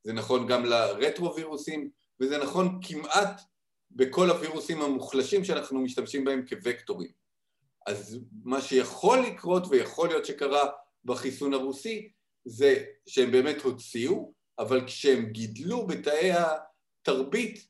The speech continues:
כדי לייצר בכמויות מאוד מאוד גדולות, הוא עבר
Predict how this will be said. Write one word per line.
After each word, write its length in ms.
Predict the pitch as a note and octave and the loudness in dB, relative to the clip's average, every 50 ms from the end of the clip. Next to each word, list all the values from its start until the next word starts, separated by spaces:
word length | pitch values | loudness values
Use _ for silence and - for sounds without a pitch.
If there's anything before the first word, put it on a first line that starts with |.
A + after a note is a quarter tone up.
| _ _ _ | _ _ _
כדי 220 | - C3+ C3+ C#3+ C#3+ | 2 6 8 8 8
לייצר 480 | C#3+ C#3+ C#3+ C3+ C#3 - F3+ F3+ F3 | 8 6 6 4 4 2 0 0 0
בכמויות 480 | E3+ D#3 - E3+ D#3 D3+ D#3+ F3 E3+ E3+ | 0 -4 -4 -4 -4 -2 -2 -2 -2 -2
מאוד 280 | E3+ D#3+ E3 F3 F3 | -4 -4 -2 -2 -2
מאוד 200 | E3+ E3+ F3 E3 | -2 -4 -4 -2
גדולות, 440 | E3 F3+ G3 A#3 B3 A#3 A#3+ - _ _ _ _ _ _ _ _ | 4 4 6 6 4 0 -4 -10 _ _ _ _ _ _ _ _
הוא 180 | - D#3 D#3 D3 | -2 4 6 6
עבר 520 | D3 C#3+ C#3+ F3 G3 G3+ G3 G3 F#3+ F#3 | 6 4 4 6 6 8 8 6 4 0